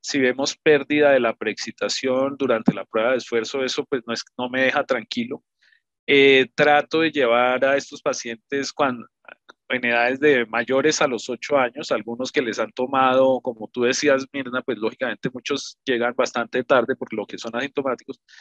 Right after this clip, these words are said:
algunos que llegan temprano porque algún, por alguna razón se les tomó un electro y se diagnosticó el Wolfram. Entonces, en ellos, a, a partir de los ocho años, los llevo al, a, al estudio electrofisiológico, y lo que decía Armando,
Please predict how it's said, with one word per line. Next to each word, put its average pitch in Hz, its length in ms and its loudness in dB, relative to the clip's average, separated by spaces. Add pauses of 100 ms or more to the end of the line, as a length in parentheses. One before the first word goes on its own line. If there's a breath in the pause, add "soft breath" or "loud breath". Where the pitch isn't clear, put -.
(380 loud breath)
algunos 131 500 -4
que 147 200 0
llegan 123 300 0
temprano 123 500 -2
porque 113 480 -4
algún, 117 400 -6
por 113 180 -2
alguna 120 300 -2
razón 131 280 0
se - 120 -10
les 135 160 -6
tomó 110 200 -14
un 113 120 -12
electro 127 400 -2
y 131 40 -4
se - 140 -4
diagnosticó - 600 -6
el 110 80 -10
Wolfram. 123 340 -2
Entonces, - 460 -6
en 117 220 -6
ellos, 127 520 -4
a, 120 360 2
a 107 40 0
partir 117 400 -2
de 131 120 -2
los 135 180 -6
ocho 113 260 -4
años, 131 420 -4 (440 soft breath)
los 117 260 -8
llevo 123 300 2
al, 127 340 2
a, 110 400 0
al 117 300 -2
estudio 139 400 0
electrofisiológico, 127 1120 -2 (380)
y 123 80 -12
lo 117 160 -4
que 110 160 -2
decía 120 440 2
Armando, 131 520 -2